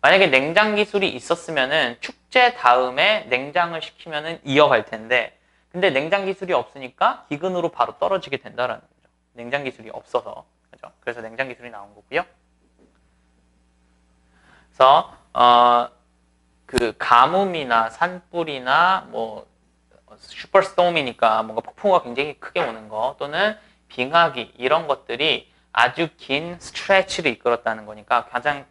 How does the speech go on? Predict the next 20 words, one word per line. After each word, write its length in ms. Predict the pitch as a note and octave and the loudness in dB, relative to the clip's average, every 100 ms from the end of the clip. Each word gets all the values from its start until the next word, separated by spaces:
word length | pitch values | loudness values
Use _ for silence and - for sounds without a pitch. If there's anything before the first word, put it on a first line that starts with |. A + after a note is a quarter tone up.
| _ | _
아주 220 | A#2 A#2+ C3+ | -4 -4 -6
긴 380 | - D#3 E3 E3 | -8 -4 -2 -4
기간을 460 | - A#2+ C3+ C3+ | -8 -2 -2 -2
이끌었을 480 | A2 - A#2+ A2+ A2 | -10 -8 -8 -8 -14
거예요. 300 | - G#2 G#2+ G#2+ | -16 -14 -12 -6
연장. 480 | A#2 A#2+ A2+ G#2+ - - | -6 -4 -4 -6 -10 -6
뭐의 260 | A#2 B2 | 0 0
연장? 400 | A2 G#2 C3 F3+ - _ _ _ _ | -2 -4 -4 -4 -6 _ _ _ _
디피컬트 540 | - - E3 E3 D3 C#3 | -12 -8 -4 -2 -2 -6
컨디션이니까 920 | - D#3+ D#3 C3+ A2+ A2 - C#3+ F3+ | -8 -8 -8 -10 -12 -12 2 4 4
어려운 460 | - A#2 B2 C#3 C#3 | 4 4 6 2 0
환경의 520 | C#3+ D#3 D3 C3+ C3+ | -4 -4 -2 -2 -4
긴 280 | - C3 C3+ | -4 -4 -4
연장을 420 | G#2+ G#2+ A#2 A2+ | -6 -6 -8 -10
이끌-, 260 | G#2+ A#2+ A#2 | -16 -14 -14
이끌었을 460 | A2+ - C3+ - - | -14 -6 -4 -6 -10
거고, 500 | G#2+ A2 D#3 G3 - _ _ _ | -10 0 4 4 0 _ _ _
그다음에, 540 | - A2 A2+ F3 G3+ - _ - | -2 0 2 2 0 -6 _ -4
어, 260 | G#2 F2+ - | 0 0 -2
starvation은 1120 | - F3 F3+ D3+ D3+ D3 D3 D3+ F#3 G3+ | 2 4 4 2 -2 -4 -6 -4 -2 -4